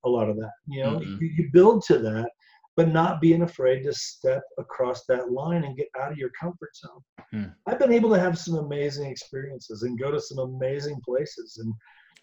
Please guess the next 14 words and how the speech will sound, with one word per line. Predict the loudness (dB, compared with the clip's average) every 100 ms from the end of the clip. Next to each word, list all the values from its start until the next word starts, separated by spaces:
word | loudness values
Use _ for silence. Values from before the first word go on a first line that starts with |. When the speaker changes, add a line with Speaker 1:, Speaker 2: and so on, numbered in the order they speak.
| -12
Speaker 1:
you | -6
Speaker 2:
Wow. | -6
Speaker 1:
know, | -6
whatever, | -6 0 2 0
f-, | -4 _ -12 -8
you | -4
know, | -4 -6 -8
flying | -8 -4 -2 0
a | 0 -2 -2
paramotor | -2 -2 0 4 6 4 4
over | 0 2 0 -2 -4
Dubai | -2 0 0 2 4 4 4
to | 2 2 0 -12 -20 _ _ _
Speaker 2:
Awesome. | -18